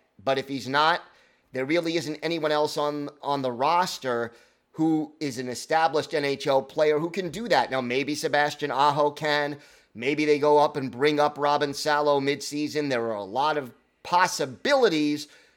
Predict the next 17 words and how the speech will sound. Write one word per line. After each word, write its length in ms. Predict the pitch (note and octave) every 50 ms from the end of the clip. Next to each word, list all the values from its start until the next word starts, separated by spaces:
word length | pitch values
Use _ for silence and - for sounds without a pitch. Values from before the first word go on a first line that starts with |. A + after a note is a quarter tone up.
| _ -
but 140 | C3 C3+
also 560 | D3 D3+ D#3 D3+ - - D3 C3+ C3+ C3+ C#3 - - _ _ -
question 540 | - - - - - - - - D3 C3
marks 500 | B2+ A#2+ A#2 A#2 A2+ A2+ G#2+ - - - - _
there. 600 | - G#2 F#2+ C3 C#3+ C#3+ C3+ B2 A#2 A2 G#2+ - - - _ _ _ _ -
And 180 | D3 C#3+ C#3+
then 380 | C#3+ D3+ D#3 D#3 D3+ D3+ D#3 D#3 _ _ _ _ _ - _ -
there 240 | C3 D3 C#3+ C#3
is 340 | C3+ C#3+ D3+ D#3 D#3 C#3+ - - -
the 160 | B2+ D3 D3+
lack 460 | C3+ C3 B2+ B2 B2 A#2+ A#2 - - - -
of 120 | B2+ G#2+
a 60 | A#2+
sniper. 720 | A2 - - - B2+ C3 B2+ B2+ A#2+ - - G#2+ F#2 D2+ - _ _ _ _ _ _ _ _ _ - A2
Does 400 | D3+ E3 F3 F3 F3 D3+ B2 A#2+
this 300 | D3 E3+ D#3+ - - -
team 600 | - - - E3 E3 D#3+ D#3 C#3+ C3+ B2+ B2